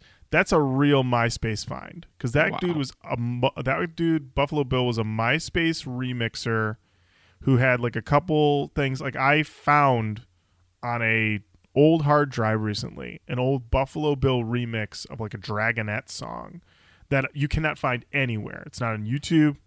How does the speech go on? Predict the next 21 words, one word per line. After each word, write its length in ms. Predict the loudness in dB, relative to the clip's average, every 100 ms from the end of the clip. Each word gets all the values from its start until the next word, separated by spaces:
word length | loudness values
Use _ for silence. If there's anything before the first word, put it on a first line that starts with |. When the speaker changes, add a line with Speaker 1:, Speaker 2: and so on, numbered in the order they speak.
| -4
Speaker 1:
nowhere. 440 | 0 0 -2 -10
But 120 | -6 -4
I 60 |
had 200 | -4 -2
ripped 240 | -4 -2 0
it 80 |
off 160 | 0 0
his 140 | -2
MySpace. 520 | -4 -4 -6 -8 -8 -10
So 100 | -12
it's, 120 | -12
like, 120 | -12
a 80 | -12
really 440 | -10 -2 -2 0
low 160 | -2 -4
quality 460 | -4 -6 -4 -6
M 120 | -6 -8
P 120 | -12
three. 340 | -12 -16 -18 _ _ _ -20 -20 _ -4
And, 480 | 0 2 2 0
uh, 420 | 2 2 2 2